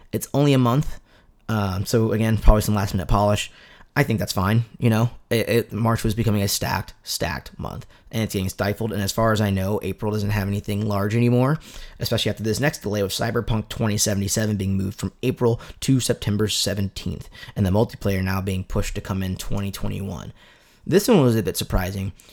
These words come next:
because Cyberpunk's been in development for quite a while,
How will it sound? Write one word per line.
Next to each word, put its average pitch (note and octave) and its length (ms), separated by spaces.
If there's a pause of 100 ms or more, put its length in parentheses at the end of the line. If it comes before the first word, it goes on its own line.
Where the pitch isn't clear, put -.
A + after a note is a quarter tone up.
(140)
because G#2+ 640
Cyberpunk's B2 480
been A2 140
in G2+ 60
development G2 380
for G#2 120
quite G#2 300
a G2 40
while, G2+ 540